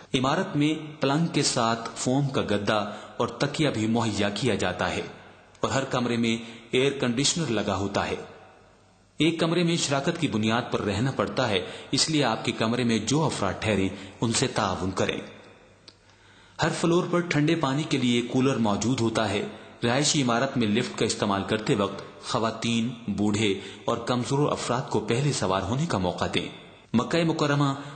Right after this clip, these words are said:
और मदीना मुनव्वरा में ज्यादातर जदीद किस्म की इमारतें हैं। इन इमारतों में अंग्रेजी तर्ज के कमोड हैं, जिनके इस्तेमाल का तरीका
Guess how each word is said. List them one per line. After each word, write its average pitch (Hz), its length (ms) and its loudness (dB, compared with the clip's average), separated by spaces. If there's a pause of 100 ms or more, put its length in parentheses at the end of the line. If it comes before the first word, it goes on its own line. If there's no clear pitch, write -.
(140)
और 117 160 2
मदीना 143 380 4
मुनव्वरा 120 440 2
में 143 160 4
ज्यादातर 123 640 2
जदीद 120 280 2
किस्म 131 300 0
की 104 160 2
इमारतें 104 400 2
हैं। 98 220 -2 (360)
इन 143 120 6
इमारतों 143 400 2
में 123 300 2
अंग्रेजी 127 480 2
तर्ज 120 240 0
के - 140 0
कमोड 104 380 2
हैं, 104 480 0
जिनके 120 260 2
इस्तेमाल 123 380 0
का 123 160 0
तरीका 104 460 0